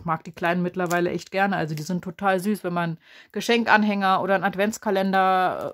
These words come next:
aufpeppen will, so ein kleines Dings drauf und eine Nummer daneben. Sieht einfach süß aus und sind auch relativ schnell ausgemalt.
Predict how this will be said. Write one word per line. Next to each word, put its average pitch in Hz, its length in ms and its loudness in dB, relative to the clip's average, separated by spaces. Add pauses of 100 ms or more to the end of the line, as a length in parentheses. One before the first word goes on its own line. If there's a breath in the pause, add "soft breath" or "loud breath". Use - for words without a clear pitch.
(140)
aufpeppen 190 500 -6
will, 185 220 0
so 185 60 -4
ein 185 100 -4
kleines 190 380 -2
Dings 196 320 -6
drauf 180 320 2
und 180 180 -4
eine 185 100 -2
Nummer 196 240 0
daneben. 175 520 -2 (540 soft breath)
Sieht 180 180 -8
einfach 170 240 0
süß 185 260 -2
aus 170 300 2
und 160 340 -8 (160)
sind 185 340 -2
auch 190 160 0
relativ 185 360 -2
schnell 165 220 -6
ausgemalt. 180 680 -2